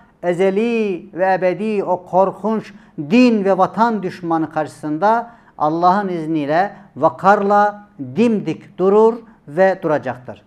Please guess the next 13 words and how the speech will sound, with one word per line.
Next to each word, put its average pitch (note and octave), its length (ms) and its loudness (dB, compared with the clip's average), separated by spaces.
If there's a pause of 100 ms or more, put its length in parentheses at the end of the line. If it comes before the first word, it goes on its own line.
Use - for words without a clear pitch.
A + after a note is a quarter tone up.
Bu B3+ 100 -2
yüzden E3 480 -2 (540)
hiçbir B3 500 -2
şeytan, B2 560 -4 (360)
hiçbir A#3 460 0
hile C#3 600 -2 (320)
ve E3+ 280 2
desisesiyle A#3+ 920 -2 (300)
bu F3+ 260 2
volkan G3 640 0
gibi G3+ 220 -2
imanı F3+ 600 -2
aşamaz, A3+ 600 -2